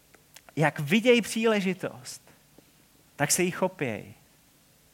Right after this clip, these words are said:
Domluveno. Jak dlouho asi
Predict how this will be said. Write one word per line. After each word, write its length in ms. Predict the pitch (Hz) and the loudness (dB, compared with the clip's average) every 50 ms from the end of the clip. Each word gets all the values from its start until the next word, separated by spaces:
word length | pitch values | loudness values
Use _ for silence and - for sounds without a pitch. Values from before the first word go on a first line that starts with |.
| _ _ _ - - _ _ - | _ _ _ -20 -20 _ _ 2
Domluveno. 680 | 160 190 196 208 220 226 214 185 165 143 123 107 92 - - - _ _ _ _ _ _ _ _ _ _ _ _ _ _ _ _ _ _ _ _ _ _ _ _ _ _ _ _ _ _ _ _ _ _ _ _ _ _ _ _ _ _ _ _ _ _ _ _ _ _ _ _ _ _ _ _ _ _ _ _ _ _ _ _ _ _ _ _ _ _ _ _ _ _ _ _ _ _ _ _ _ _ - - - | 4 6 6 6 6 6 6 6 4 2 2 -2 -8 -12 -20 -20 _ _ _ _ _ _ _ _ _ _ _ _ _ _ _ _ _ _ _ _ _ _ _ _ _ _ _ _ _ _ _ _ _ _ _ _ _ _ _ _ _ _ _ _ _ _ _ _ _ _ _ _ _ _ _ _ _ _ _ _ _ _ _ _ _ _ _ _ _ _ _ _ _ _ _ _ _ _ _ _ _ _ -20 -10 -4
Jak 160 | - 156 156 | -2 -2 -2
dlouho 460 | 151 170 180 185 196 185 175 180 180 - | 0 -2 0 0 0 2 2 0 0 0
asi 600 | - - - - 180 175 170 170 170 170 - | -2 -4 -4 -4 -4 -4 -2 -4 -4 -6 -8